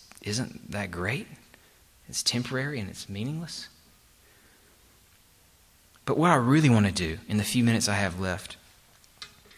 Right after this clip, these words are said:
is to speak to the problem of our pain and suffering in this life.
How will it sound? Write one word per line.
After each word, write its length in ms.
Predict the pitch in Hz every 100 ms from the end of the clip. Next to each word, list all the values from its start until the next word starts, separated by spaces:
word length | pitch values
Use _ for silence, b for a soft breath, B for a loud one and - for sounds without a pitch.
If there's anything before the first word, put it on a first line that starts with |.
| B B B B -
is 140 | 120
to 80 | -
speak 520 | - - 139 127 - - - - _ _
to 160 | - 113
the 60 | 110
problem 420 | - 117 117 107
of 80 | 95
our 140 | 90
pain 360 | - 127 131 98
and 140 | 87
suffering 540 | - 127 - 82 82 110 -
in 120 | 82
this 180 | 80 -
life. 400 | - - -